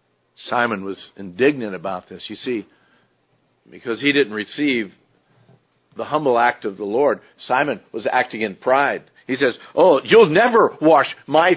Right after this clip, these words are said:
feet, ever." Now, he might have thought that that was like a really spiritual thing. "No, I'm not, I'm not gonna allow Jesus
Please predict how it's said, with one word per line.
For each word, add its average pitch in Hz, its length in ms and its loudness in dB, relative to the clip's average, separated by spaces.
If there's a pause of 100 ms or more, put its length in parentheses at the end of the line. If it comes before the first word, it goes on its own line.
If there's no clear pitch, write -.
feet, 123 300 -2
ever." 160 260 2 (200)
Now, 143 160 2
he 147 100 0
might 180 280 2
have 185 120 0
thought 151 300 4
that 131 100 -4
that 160 140 2
was 147 100 -4
like 143 140 0
a 131 60 4
really 160 280 2
spiritual 135 640 -2
thing. 143 300 0 (200)
"No, 127 260 4
I'm 127 160 4
not, 143 120 2
I'm 139 140 -2
not 147 100 2
gonna 127 260 0
allow 123 340 2
Jesus 117 540 -8